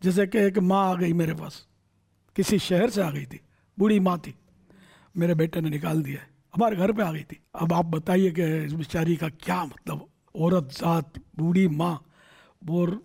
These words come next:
بیچاری آ گئی گھر پہ ہمارے، سفر کر کے آئی تھی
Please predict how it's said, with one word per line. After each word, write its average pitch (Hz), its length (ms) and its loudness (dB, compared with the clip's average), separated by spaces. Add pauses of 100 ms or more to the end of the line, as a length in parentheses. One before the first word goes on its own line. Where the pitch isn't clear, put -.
(120)
بیچاری 165 380 0
آ 147 100 0
گئی 139 180 -4
گھر - 140 -12
پہ - 140 -14
ہمارے، 123 240 -10 (1120)
سفر 202 320 0
کر 175 160 -2
کے 170 120 -4
آئی 131 120 -4
تھی - 140 -18